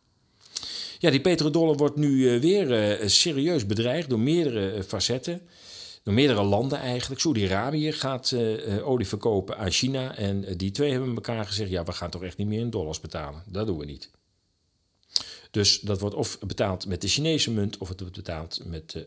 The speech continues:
Arabische munt. Dat betekent dat een behoorlijk deel van de olie nu niet meer in dollars zal gaan. Ja, gaat Saoedi-Arabië nu ook naar de middeleeuwen gebombardeerd worden door de Verenigde Staten? Ik denk het niet. Ik denk dat Saoedi-Arabië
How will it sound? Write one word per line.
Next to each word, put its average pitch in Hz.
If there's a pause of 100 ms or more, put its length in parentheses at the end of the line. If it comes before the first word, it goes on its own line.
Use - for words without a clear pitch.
Arabische 120
munt. 80
Dat -
betekent 98
dat 95
een 101
behoorlijk 117
deel 92
van 113
de -
olie 90
nu 104 (420)
niet 190
meer 98
in 107
dollars 135
zal 85
gaan. 80 (1080)
Ja, 110
gaat 123
Saoedi-Arabië 107
nu 98
ook 143
naar 170
de 151
middeleeuwen 147
gebombardeerd 120
worden 113
door 113
de 101
Verenigde 110
Staten? 110
Ik -
denk 165
het -
niet. 135
Ik 127
denk 107
dat -
Saoedi-Arabië 98